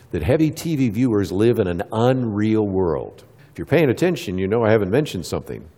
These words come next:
How many people fit into that category of heavy T V viewers? Half of America. Amazing. So it affects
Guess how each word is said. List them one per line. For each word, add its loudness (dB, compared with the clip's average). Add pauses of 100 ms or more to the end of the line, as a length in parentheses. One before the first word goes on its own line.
(420)
How 0
many 2
people 0
fit 0
into 0
that 0
category 0
of 0
heavy 0
T -4
V -2
viewers? 0 (500)
Half 2
of -6
America. -6 (1040)
Amazing. -6 (280)
So 4
it 6
affects 0